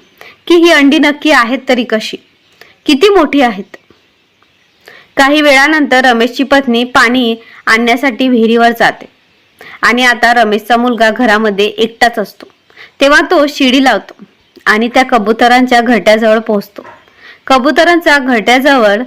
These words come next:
पोहोचल्यावर तो कबुरां-, कबुतरांची अंडी हातात घेऊन पाहू लागतो.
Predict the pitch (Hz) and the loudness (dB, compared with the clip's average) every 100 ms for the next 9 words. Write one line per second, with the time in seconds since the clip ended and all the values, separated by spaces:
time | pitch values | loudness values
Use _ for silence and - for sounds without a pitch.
0 | - - - _ 262 247 262 294 294 240 | -12 -20 -20 _ 0 0 0 0 2 0
1 | 240 285 277 220 254 247 240 - 240 240 | 0 0 0 2 2 2 -2 -4 -2 0
2 | 285 285 254 226 262 - 226 220 262 233 | 0 0 0 -2 -4 -2 0 2 0 -2
3 | 208 220 208 247 233 233 220 196 233 208 | -2 -2 0 0 0 -2 -4 -2 -4 -4
4 | - - | -6 -16